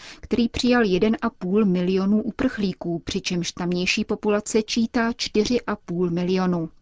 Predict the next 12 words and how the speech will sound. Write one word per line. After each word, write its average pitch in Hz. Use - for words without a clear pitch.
Sociální 233
alarm 208
uměle 202
živí 190
určité 196
skupiny, 180
které 202
v 180
Římě 190
napadly 185
asi 208
devatenáct 190